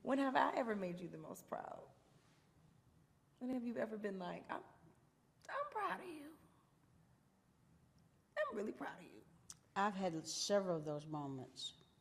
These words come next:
Speaker 2: Um, watching you grow, you know, to, I watch you, you know, go after your craft, put in the, the work, uh, to become who you want to become in this field, in this industry,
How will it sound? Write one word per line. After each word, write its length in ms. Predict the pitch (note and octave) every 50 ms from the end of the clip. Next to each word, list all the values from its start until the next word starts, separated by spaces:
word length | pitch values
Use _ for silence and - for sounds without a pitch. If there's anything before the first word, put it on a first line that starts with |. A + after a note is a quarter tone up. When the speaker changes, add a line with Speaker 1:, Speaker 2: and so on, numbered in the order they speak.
| _ _ _ _ _ _ _ _ - - - - - - _ - -
Speaker 2:
Um, 680 | D#3+ D#3 D#3 D3+ D3+ C#3+ C#3 C#3 C3+ C3+ C3+ C3+ C#3 C3 - - - - _ _ - _ _ _ _ - - - - - - -
watching 480 | D#3 D3+ D3+ D3+ D#3 - - - F3 E3+
you 140 | D#3+ E3 D#3+
grow, 520 | E3 D#3+ D3 C#3+ C#3+ C#3+ C#3+ D3+ F3 G3+ - - - - - - - - - - - - - - - - - - - - - _ _ _ _ - - - - - -
you 100 | - D#3+
know, 260 | D3 C#3+ C#3 C#3 C#3+ C#3+ -
to, 160 | - - - - -
I 120 | C#3+ C#3 C#3
watch 520 | C3+ C#3 D3 B2+ C3+ D3 C#3+ - - -
you, 340 | D#3+ D3 D3 C#3+ C#3+ C#3 - - -
you 120 | D#3+ D3+
know, 280 | C#3+ C#3+ C#3 C#3 B2 E2 - - - - - - - - -
go 160 | - D#3 D3
after 300 | C#3+ D3 C#3+ - - E3
your 140 | D3+ D3+ D3
craft, 500 | D3+ - - D3 C#3+ C#3 D3 D#3 - - -
put 160 | - F3 D#3 D3
in 240 | D3 C#3+ C#3 C#3+
the, 140 | C3+ C#3 C#3 C3+ C3+
the 80 | C#3+
work, 400 | C#3 C3+ C#3 C3+ C#3 D3+ E3 - - - - - - - - - - _ _ _ - -
uh, 40 | D3 C3 C3 B2+ C3 C3
to 60 | - -
become 460 | - C3+ - - D#3 D3 D3 C#3+ B2 -
who 100 | E3 D3
you 200 | C#3 D3 D3+ C#3+
want 300 | C#3 C#3 C#3 C#3 C3+ -
to 60 | -
become 520 | - D3+ D3 - - D3+ C#3 C3+ C#3 C#3+ - -
in 120 | D3 C#3+
this 180 | D3 D3 - -
field, 400 | - - D3+ C#3+ C#3+ D3 C#3+ C3+
in 100 | C#3 C#3+
this 180 | D3 C3+ -
industry, 540 | C3 C#3+ C#3+ C#3 D3 C#3+ - - E3 E3 F3